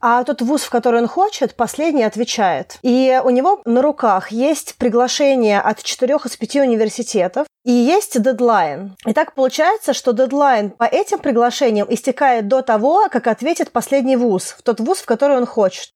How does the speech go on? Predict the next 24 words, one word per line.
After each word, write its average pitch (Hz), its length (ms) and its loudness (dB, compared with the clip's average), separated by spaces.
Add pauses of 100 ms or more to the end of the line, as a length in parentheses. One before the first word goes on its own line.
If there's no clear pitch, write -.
Естественно, 269 920 2
тут 311 140 -2
нужно 262 240 2
учитывать 247 320 -2
несколько 226 300 -4
факторов. - 500 -4
Во-первых, 330 520 0
для 247 120 0
всех 285 260 -2
родителей 233 420 0
в 214 60 0
этот 226 180 -2
момент 226 280 2
это 220 160 0
самый 247 380 0
ужасный 233 360 0
период, 262 360 0
<laughs> - 20 -20
потому 254 380 -2
что 240 240 -4
непонятно, 240 400 2
что 240 160 -4
будет 208 260 -2
дальше. 196 480 -2